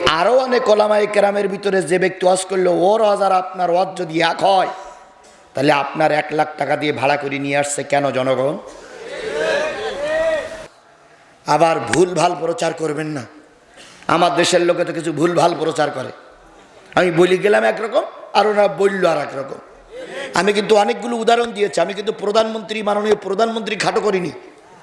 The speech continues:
ভুল বুঝবেন না। আমি কিন্তু অনেকগুলো উদাহরণ দিয়ে তারপর কথাটা বলেছি, আমি কিন্তু শুধু একটা উদাহরণ দইনি। উনি সম্মানিত, আমি ওনাকে স্যালুট জানাই।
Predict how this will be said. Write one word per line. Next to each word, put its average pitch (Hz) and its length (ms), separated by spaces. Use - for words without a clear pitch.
ভুল 220 200
বুঝবেন 185 340
না। 156 140
আমি 190 100
কিন্তু 226 220
অনেকগুলো 233 420
উদাহরণ 254 400
দিয়ে 233 200
তারপর 240 240
কথাটা 233 340
বলেছি, 202 380
আমি 175 120
কিন্তু 196 140
শুধু 185 120
একটা 214 280
উদাহরণ 208 340
দইনি। 170 260
উনি 190 180
সম্মানিত, 196 520
আমি 220 180
ওনাকে 208 240
স্যালুট 196 340
জানাই। 147 240